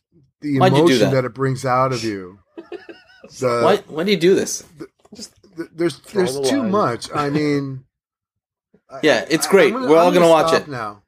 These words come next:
Speaker 2: Yeah. Okay, let's
Speaker 1: Thank,
Speaker 2: do that.
Speaker 1: thank you, because I can't go on. I'm,
Speaker 2: <clears throat> I know,
Speaker 1: I'm
Speaker 2: there's just
Speaker 1: too
Speaker 2: too much that's good
Speaker 1: I'm
Speaker 2: about it.
Speaker 1: just
Speaker 3: <laughs>
Speaker 1: I
Speaker 2: He
Speaker 1: have
Speaker 2: get-,
Speaker 1: to stop. I,
Speaker 2: he got
Speaker 1: I
Speaker 2: a little
Speaker 1: have to
Speaker 2: choked
Speaker 1: stop.
Speaker 2: up there, yeah.
Speaker 3: Yeah, that's all right.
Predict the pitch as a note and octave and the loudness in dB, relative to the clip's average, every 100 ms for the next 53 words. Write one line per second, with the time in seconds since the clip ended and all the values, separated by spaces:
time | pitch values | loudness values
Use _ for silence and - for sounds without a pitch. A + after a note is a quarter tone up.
0 | _ G2+ F#2+ - _ A#2+ A#2+ G2+ B2+ E3 | _ -14 -14 -14 _ -14 -10 -6 -6 -6
1 | A#2 F3 D3 D#3 C3+ C#3+ D3 D3+ E3 G#3+ | -6 -6 -8 -14 -16 -16 -12 -12 -12 -14
2 | - D3+ - D#3+ D#3 - _ _ _ - | -12 -8 -8 -8 -12 -18 _ _ _ -4
3 | D3 A#2+ A#2 F3+ G3 - G#3+ F#3 F3 D#3 | -2 -2 -2 -2 -2 0 2 4 2 -2
4 | D#3+ C#3 A2+ G2+ G2 - - _ _ _ | 0 2 2 -2 -4 -10 -16 _ _ _
5 | - - E3 G4+ - G#4 - E4 - - | -20 -18 -16 -16 -10 -10 -10 -16 -16 -20
6 | _ - _ _ - B3 A3+ - - - | _ -20 _ _ -8 -4 -2 -4 -8 -14
7 | D3 - - C#3 C3+ C#3+ C#3 C3+ B2+ - | -14 -14 -10 -4 2 4 4 2 0 2
8 | C#3+ B2+ B2 G#2 - G2 G2 F#2+ F#2+ A2+ | 2 2 0 0 0 -6 -4 -8 -10 -14
9 | G#2+ G2 G2 _ _ _ _ _ - D4 | -16 -20 -20 _ _ _ _ _ -6 0
10 | D4+ A#3 | 2 0